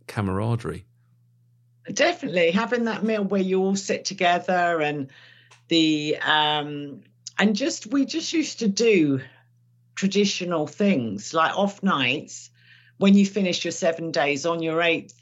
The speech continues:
Speaker 2: like, morning, you'd all go to the section house and you'd all be drinking in the, in the morning. <laughs> It's a common thing.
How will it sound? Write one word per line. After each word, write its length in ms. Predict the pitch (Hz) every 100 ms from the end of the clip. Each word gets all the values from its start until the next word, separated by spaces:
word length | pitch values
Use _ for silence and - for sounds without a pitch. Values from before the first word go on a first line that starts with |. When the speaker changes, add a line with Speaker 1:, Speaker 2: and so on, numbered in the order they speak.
| _ _ -
Speaker 2:
like, 240 | 165 156
morning, 720 | 175 185 180 160 123 123 139 170
you'd 160 | 170 185
all 140 | 170
go 180 | 170 165
to 120 | -
the 60 | 131
section 460 | 185 - - 135
house 400 | 123 123 131 -
and 100 | 156
you'd 140 | 156 156
all 160 | 170
be 140 | 165 160
drinking 420 | 190 202 196 156
in 160 | 151 156
the, 200 | - 185
in 100 | 185
the 80 |
morning. 520 | 185 220 - 208 - _
<laughs> 840 | _ _ _ _ _ _ - - - _ _ -
It's 140 | 269 254
a 100 | 254
common 540 | - 294 285 247 214
thing. 560 | 349 330 302 226 160